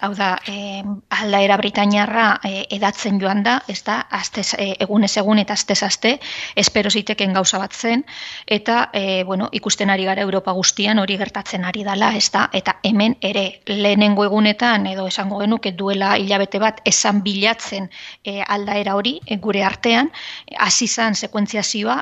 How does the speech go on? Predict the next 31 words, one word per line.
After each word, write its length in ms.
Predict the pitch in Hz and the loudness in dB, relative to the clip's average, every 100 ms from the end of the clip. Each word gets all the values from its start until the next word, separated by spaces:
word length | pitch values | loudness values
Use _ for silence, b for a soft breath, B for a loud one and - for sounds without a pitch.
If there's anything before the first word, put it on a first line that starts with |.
| 220 | -4
bilatzen 560 | 196 196 214 214 202 202 | -4 0 0 0 0 0
hasi 160 | 226 | 0
zan, 240 | - 233 247 | 0 0 0
eta 180 | 208 185 | -2 -2
bilatzen 480 | 190 208 208 208 196 | 0 2 0 0 -2
hasten 240 | - 196 | 0 2
denean, 400 | 214 220 233 247 262 | 4 6 4 2 -2
ba, 260 | 196 196 220 - - - - | -2 0 -2 -6 -16 -8 -4
aurkitzen 480 | - 262 - 202 208 | -2 -2 -4 -4 -6
da, 140 | - - | -8 -8
ez 140 | - - | -8 -6
da, 160 | 196 214 | -6 -8
eta 240 | 208 202 | -6 -4
hori 100 | 202 | -2
da 100 | 208 | -2
ikusten 380 | 208 208 - 190 | 0 -2 0 -2
duguna. 360 | 180 202 214 - B B B B B B - | -4 -8 -14 -14 B B B B B B 2
E, 260 | 220 214 | 4 6
ze 300 | 208 - 269 | 4 4 6
ondo, 260 | 269 262 262 - | 8 6 6 4
zergatik, 800 | - 247 220 254 254 269 269 262 | 0 0 0 0 0 -2 -2 -2
e, 100 | 254 254 | -2 -2
izan 220 | 240 240 240 | -2 0 0
daiteke 280 | 233 233 | -2 -4
hori 140 | 233 226 | 0 0
eta 180 | 214 202 208 - | 2 2 2 0
ea 200 | 214 214 | -2 0
horrek 300 | 208 220 220 214 | 0 -4 -4 0
ondorioak 640 | 208 202 208 214 220 214 220 | 2 2 0 2 0 -2 -2
izan 240 | 220 208 | 0 0
aldituen 840 | 202 202 - 208 208 202 202 202 | 0 -2 -2 -2 2 2 4 4